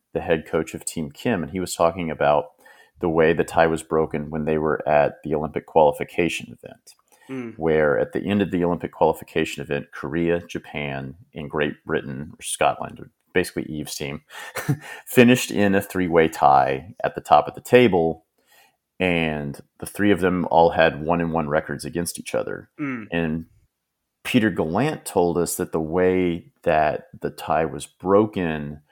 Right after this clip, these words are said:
Speaker 1: was the first thing they did was they went off D S C to determine which of the three teams had the best D S C.
Speaker 2: Mm-hmm.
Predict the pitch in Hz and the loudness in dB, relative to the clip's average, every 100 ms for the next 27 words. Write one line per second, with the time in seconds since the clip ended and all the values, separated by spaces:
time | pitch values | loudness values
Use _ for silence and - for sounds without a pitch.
0 | _ _ _ - 85 80 - - 110 110 | _ _ _ -10 -6 -6 -6 -2 2 2
1 | - 101 87 82 85 82 87 80 73 85 | 2 -2 0 0 0 0 -4 -4 -4 -2
2 | 85 87 - 85 78 - - 76 73 - | -2 -2 -2 0 0 -2 -4 -4 -6 -8
3 | 71 71 - 76 73 71 80 82 67 73 | -10 -8 -6 -6 -6 -6 -6 -6 -10 -10
4 | - 78 - 73 - 78 69 69 71 73 | -8 -8 -8 -10 -6 -6 -6 -8 -6 -6
5 | - - _ 87 76 67 - 110 101 85 | -8 -14 _ -6 -4 -4 -4 -2 0 0
6 | 80 76 _ _ 131 127 | -4 -6 _ _ -14 -12